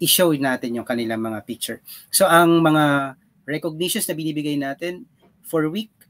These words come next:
ay meron tayong Tuty of the Week o Mahusay Tuty of the Week.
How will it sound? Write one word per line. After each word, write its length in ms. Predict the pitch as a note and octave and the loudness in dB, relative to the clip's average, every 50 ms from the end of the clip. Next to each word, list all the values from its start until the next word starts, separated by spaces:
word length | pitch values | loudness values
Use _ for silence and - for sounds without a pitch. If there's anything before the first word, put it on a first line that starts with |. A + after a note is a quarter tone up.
| _ _ _ | _ _ _
ay 320 | - D3 D3 D3 D3 D3 D3 | -8 -4 -2 -2 0 0 0
meron 320 | D3 D3 C#3+ C#3+ C#3+ D3 | 0 0 0 0 -2 -4
tayong 480 | C#3+ C#3+ C3+ C3 C3 C3 B2+ C3 B2+ B2+ | -4 -4 -4 -4 -4 -4 -6 -8 -8 -8
Tuty 480 | - - D#3+ D3+ _ _ - E3 E3 | -8 -10 -10 -10 _ _ -14 -10 -8
of 160 | C#3 C3 - - | -8 -8 -8 -8
the 80 | D3 | -8
Week 160 | C#3 D#3 G#3 - C#3+ | -6 -6 -8 -6 -6
o 0 | |
Mahusay 400 | C3 B2+ B2+ C3+ D#3 D3+ - D3 | -6 -6 -6 -6 -6 -6 -6 -8
Tuty 320 | C3 - - - - C3 | -8 -12 -14 -14 -14 -16
of 80 | B2 A#2+ | -16 -14
the 80 | B2+ B2+ | -14 -12
Week. 160 | C3+ D#3 | -12 -14